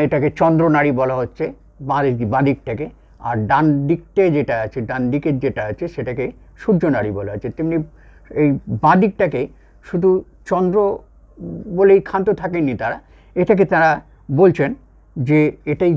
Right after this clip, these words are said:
গঙ্গা। ডান দিকে এই গঙ্গা, এই এটা ডান দিক, এই ডান দিকে যমুনা, আবার এটাই রাধা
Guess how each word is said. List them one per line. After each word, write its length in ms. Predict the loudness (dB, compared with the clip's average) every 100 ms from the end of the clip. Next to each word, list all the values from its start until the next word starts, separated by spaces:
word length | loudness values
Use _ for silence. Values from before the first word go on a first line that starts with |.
| 0
গঙ্গা। 320 | -2 -2 -4 -10 _ _ -20 -20 _ -20 _ -20 -20 _ _ -20 -10 -2 2
ডান 220 | 4 2
দিকে 240 | 2 0 -4 -8 -20 _ _ _ -20 -20 -8
এই 120 | -4 0
গঙ্গা, 300 | 2 2 0 -4 _ -20 -20 _ -8
এই 100 | -8 -8 -20 -20 -20 -12
এটা 200 | -8 -6 -8 -14 -4 0
ডান 140 | 2 2
দিক, 140 | -2 -4 -20 _ -8
এই 40 | -4 0
ডান 120 | 2
দিকে 220 | 0 0 -4 -6 -18 -20 -20 -20 -20 -10 0
যমুনা, 340 | 2 2 -2 -10 -20 -20 -20 -20 -20 -20 -14 0
আবার 220 | 4 6 4 -4 _ _ _ _ _
এটাই 280 | 0 4 6 6
রাধা 340 | 4 2 -2